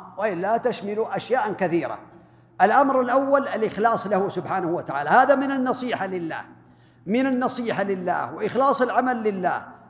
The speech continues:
عز وجل هو إخلاص العمل لله تعالى، وهو صرف العبادة لله، صرف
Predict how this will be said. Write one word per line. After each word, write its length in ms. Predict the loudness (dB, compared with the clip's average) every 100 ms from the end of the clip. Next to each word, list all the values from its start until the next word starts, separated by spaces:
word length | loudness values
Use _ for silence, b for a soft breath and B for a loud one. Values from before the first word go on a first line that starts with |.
| -2
عز 260 | -2 2 2
وجل 460 | 4 4 4 2 -4 -16 -10 0
هو 400 | 4 6 4 0 -8 -16 -20 -14 -4
إخلاص 540 | -4 0 4 4 4
العمل 600 | 2 2 2 4 2 -2 -14 -18 -16 0
لله 580 | 2 2 2 2 2
تعالى، 480 | 0 0 0 -2 -8 -16 -20 -20 -2
وهو 220 | 0 2
صرف 320 | 2 2 0 -4 -18 -20 -8 -4
العبادة 680 | 0 4 6 6 4 -2 -8 -8 0
لله، 420 | 0 0 -4 -6 -14 -20 -20 -20 -16
صرف 420 | -2 -2 -2